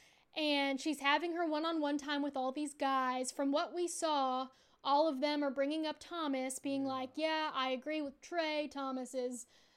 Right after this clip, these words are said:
Speaker 1: uh, you know, a, a manipulator, doesn't need to be here," except for our, our pride and joy, Michael A.
Speaker 2: I'm telling you, he is that dude. E-, even if he doesn't get picked, I hope that this man is respected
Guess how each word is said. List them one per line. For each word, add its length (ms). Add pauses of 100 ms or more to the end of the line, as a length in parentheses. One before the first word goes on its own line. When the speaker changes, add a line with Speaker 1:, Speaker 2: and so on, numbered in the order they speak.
(260)
Speaker 1:
uh, 180
you 120
know, 360
a, 140 (240)
a 180
manipulator, 720
doesn't 260
need 160
to 80
be 200
here," 380 (460)
except 460
for 520 (680)
our, 340
our 380 (440)
pride 320
and 160
joy, 400
Michael 400
A. 360
Speaker 2:
I'm 140
telling 240
you, 120
he 360
is 180
that 480
dude. 440
E-, 160
even 260
if 120
he 140
doesn't 280
get 200
picked, 280
I 60
hope 220
that 120
this 200
man 240
is 160
respected 720